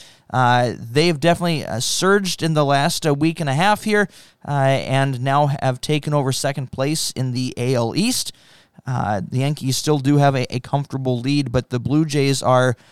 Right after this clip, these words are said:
surging on the, I guess I'll ask the question, uh, what is the, uh,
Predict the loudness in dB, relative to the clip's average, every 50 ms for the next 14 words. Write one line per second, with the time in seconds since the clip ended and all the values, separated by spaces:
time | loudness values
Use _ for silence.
0 | _ _ -8 -6 -2 2 2 2 2 2 2 0 0 0 0 2 2 2 2 2
1 | 2 2 4 4 4 2 2 2 0 0 0 0 0 2 2 2 2 0 -2 -4
2 | -2 -2 -2 -2 -2 -4 -4 -6 -6 _ _ _ -4 -4 -4 -2 2 4 4 4
3 | 4 2 0 -2 -2 -2 -2 0 0 2 2 4 4 4 4 2 2